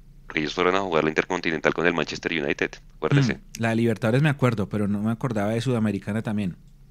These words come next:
Speaker 1: También se la ganaron, sí señor.
Speaker 2: O sea que hay dos equipos ecuatorianos campeones de Sudamericana.
Speaker 1: Sí señor, Independiente del Valle y la,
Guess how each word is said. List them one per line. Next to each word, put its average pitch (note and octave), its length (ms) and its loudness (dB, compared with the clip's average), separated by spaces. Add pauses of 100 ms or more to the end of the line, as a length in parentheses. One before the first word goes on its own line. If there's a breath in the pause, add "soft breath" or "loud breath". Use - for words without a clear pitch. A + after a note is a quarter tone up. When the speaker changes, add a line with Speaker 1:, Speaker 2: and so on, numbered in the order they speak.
(340)
Speaker 1:
También D2 300 -2
se E2 80 2
la F#2 80 8
ganaron, D2 360 2
sí - 120 -16
señor. D2+ 320 -12 (680)
Speaker 2:
O B2 120 4
sea C3 180 2
que D#3 80 2
hay D#3 100 6
dos D3+ 280 4
equipos D#3 340 0
ecuatorianos C3+ 520 0
campeones B2+ 340 0
de C#3 100 0
Sudamericana. A2 680 0 (1040)
Speaker 1:
Sí - 40 -20
señor, D#2+ 280 -4 (220)
Independiente C#2+ 560 -2
del E2 100 4
Valle D2+ 280 4
y E2 60 2
la, C#2+ 200 6